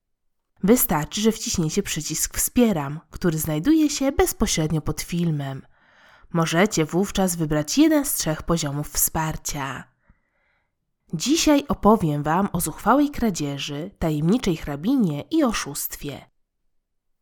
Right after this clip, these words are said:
Tymi wydarzeniami żyła Polska w pierwszej połowie lat trzydziestych ubiegłego wieku.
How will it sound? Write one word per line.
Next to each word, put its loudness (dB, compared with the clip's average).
Tymi 6
wydarzeniami 2
żyła 4
Polska 2
w -8
pierwszej 0
połowie -2
lat -4
trzydziestych -2
ubiegłego 4
wieku. -12